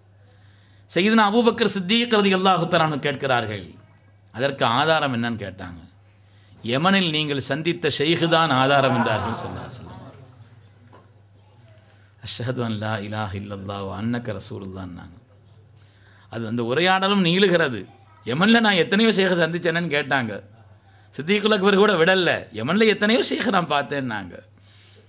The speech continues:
இஸ்த் என்ற அந்த குடும்பத்தை சார்ந்த, இன்ன நிலையிலே உள்ள பைத்துகளை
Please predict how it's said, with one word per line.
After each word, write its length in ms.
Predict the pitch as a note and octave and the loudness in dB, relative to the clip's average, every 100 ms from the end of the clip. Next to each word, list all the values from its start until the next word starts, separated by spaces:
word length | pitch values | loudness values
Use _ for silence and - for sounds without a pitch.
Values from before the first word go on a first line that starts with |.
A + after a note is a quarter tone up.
| _ - _ _ _ _ _ | _ -20 _ _ _ _ _
இஸ்த் 320 | F3+ C#4 C4+ D#4+ | 0 0 2 0
என்ற 160 | D4+ C#4+ | 2 0
அந்த 160 | C4+ C4 | 2 2
குடும்பத்தை 500 | C#4 E4 E4 D#4+ D#4 | 2 4 4 2 -2
சார்ந்த, 360 | B3 C4 B3+ A#3+ G3+ C3 - - - A3 | 2 2 4 2 2 -2 -6 -14 0 2
இன்ன 200 | D4+ D4 | 4 2
நிலையிலே 400 | C#4 E4 D#4+ D4+ | 4 4 4 2
உள்ள 240 | C4+ C4 B3+ A3 C#3 - - | 0 2 4 2 -2 -12 2
பைத்துகளை 560 | A3+ F4 F4 D#4 D#4 | 4 4 2 2 2